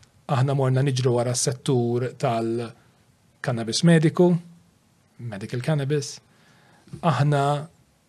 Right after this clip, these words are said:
morna niġru wara s-settur taċ-ċittadinanza, u dak li ngħidu l-beħ ta' passaporti, sewa. Issa jista' jkun illi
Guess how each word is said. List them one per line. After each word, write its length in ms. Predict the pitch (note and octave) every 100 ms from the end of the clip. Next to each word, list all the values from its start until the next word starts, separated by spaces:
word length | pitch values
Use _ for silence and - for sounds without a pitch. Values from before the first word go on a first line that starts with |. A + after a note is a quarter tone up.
| - -
morna 300 | D3 C3 C3
niġru 320 | D3 C#3 D3 C3+
wara 160 | B2+
s-settur 720 | B2 D#3 B2+ D#3+ D3 D3 D3+ D#3 - - _ _
taċ-ċittadinanza, 880 | D3+ B2+ E3+ E3 E3 F3 D3 B2 G#2 F#2+ - _ -
u 160 | - A#2+ A#2 - -
dak 160 | -
li 80 | A#2
ngħidu 240 | A#2 A#2 A2+
l-beħ 320 | A2 A2 -
ta' 80 | B2
passaporti, 640 | B2 - B2 A2+ G2 -
sewa. 320 | - A2 B2 A2 - _ - - - - D3 - - - _ _ _
Issa 300 | - D#3 F3
jista' 340 | G3+ D#4 - D#3
jkun 480 | C3 B2 A#2 E3+ E3+
illi 640 | E3+ D#3+ D#3+ D3+ C#3+ C#3